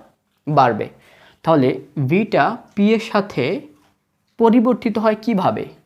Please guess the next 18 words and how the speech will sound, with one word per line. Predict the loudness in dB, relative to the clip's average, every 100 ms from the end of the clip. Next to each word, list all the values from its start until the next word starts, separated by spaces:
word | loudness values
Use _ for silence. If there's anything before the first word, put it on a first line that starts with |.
| _ _ -8
ব্যস্তানুপাতিক | -2 0 0 -2 -4 -2 -4 -4
আকারে। | -6 -6 -12 _ _ _ _ _ _ -2
একটা | 0 0 0 4
বাড়লে | 4 2 0
আর | -4
একটা | -4 -10 -6
কমে। | -6 -8 -16 _
তাহলে | -20 _ -8 -6
সম্পর্কটা | -2 -2 -2 0 2
হবে | 4 4
এরকম | 2 0 -2 -2 -4
যে | -2
এই | 2 2 2
ভি | 2 2 2 -2 -4 _ _ _ _ _ _ _ -14
সমানুপাতিক | -2 0 2 0 -2 0 -2 -2 -6 _ _
কি? | 0 0
ওয়ান | 4 4 4 2
by | 2 0